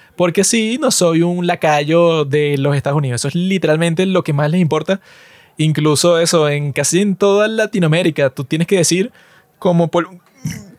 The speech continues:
como, <coughs> como político de izquierda, tú tienes que decir que eres anti Estados Unidos siempre. O sea, no hay forma. No hay forma que tú digas que eres pro Estados Unidos y eres de izquierda. Sino que tú siempre dices, "No, yo soy anti porque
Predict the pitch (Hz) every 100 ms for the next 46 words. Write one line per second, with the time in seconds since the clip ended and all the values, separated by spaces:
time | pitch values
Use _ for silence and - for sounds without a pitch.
0 | _ 165 165 165 165 - _ _ - -
1 | - 196 147 139 - - - - 165 160
2 | 160 156 151 156 156 160 160 196 214 202
3 | - 180 196 214 175 185 170 180 196 202
4 | 160 185 - 156 175 - 185 190 170 165
5 | 143 151 185 160 180 165 156 113 - _
6 | - 135 135 139 143 139 151 143 107 _
7 | _ _ 147 147 147 156 165 170 180 180
8 | 185 175 175 175 - 160 165 - 180 165
9 | 156 170 175 185 160 151 170 170 147 131
10 | 156 127 107 _ _ _ - 147 143 143
11 | 151 151 175 165 175 170 156 165 151 160
12 | 175 165 208 269 - 160